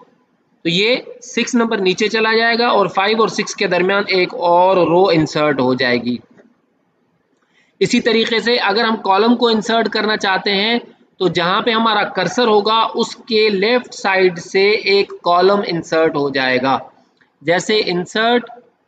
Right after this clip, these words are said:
column, तो सी और D column के दरमियान एक और कॉलम आ जाएगा और D जो है वो ई पर move हो जाएगा।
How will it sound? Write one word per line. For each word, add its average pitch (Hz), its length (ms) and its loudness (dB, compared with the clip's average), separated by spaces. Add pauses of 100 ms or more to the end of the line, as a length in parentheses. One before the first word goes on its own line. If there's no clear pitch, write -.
(960)
column, 220 460 2 (500)
तो 208 360 4 (380)
सी 233 320 0
और 208 220 2
D 202 200 0
column 208 360 0
के 196 120 -4
दरमियान 185 680 0 (640)
एक 208 280 2
और 196 320 4
कॉलम 214 340 0
आ 208 120 0
जाएगा 220 380 0
और 208 180 2
D 190 240 0
जो 214 120 0
है 190 120 0
वो 196 200 4
ई 202 160 0
पर 175 180 -2
move 156 260 0
हो 131 140 -2
जाएगा। 117 440 -4